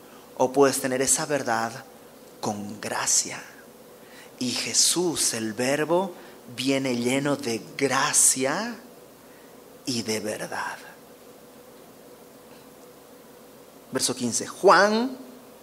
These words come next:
el, eh, Juan el evangelista, el, el apóstol, el bautista, dio testimonio de él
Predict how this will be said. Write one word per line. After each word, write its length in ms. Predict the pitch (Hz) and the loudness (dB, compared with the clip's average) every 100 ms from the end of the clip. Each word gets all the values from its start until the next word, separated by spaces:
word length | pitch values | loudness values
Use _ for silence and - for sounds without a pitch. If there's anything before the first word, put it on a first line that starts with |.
| - 117 | -16 -10
el, 240 | 110 107 | -8 -10
eh, 300 | - 101 107 - | -12 -12 -14 -6
Juan 140 | 127 131 | -2 0
el 80 | |
evangelista, 720 | 127 120 120 135 127 170 - 147 | 2 0 0 -2 -2 0 2 4
el, 220 | 131 131 | 2 0
el 180 | 127 123 | 0 0
apóstol, 500 | 120 202 - - 135 | 4 2 2 0 2
el 580 | 131 127 123 120 117 110 | 4 4 2 0 2 6
bautista, 800 | 131 127 220 - 180 196 - - - - - - - - - - - | 6 6 6 8 10 8 6 -12 -18 -20 -20 -20 -20 -20 -18 -16 -10
dio 280 | 139 196 208 | 6 8 10
testimonio 600 | 190 - 180 185 185 160 | 6 6 6 6 8 8
de 260 | 151 202 | 8 8
él 240 | 180 123 | 6 2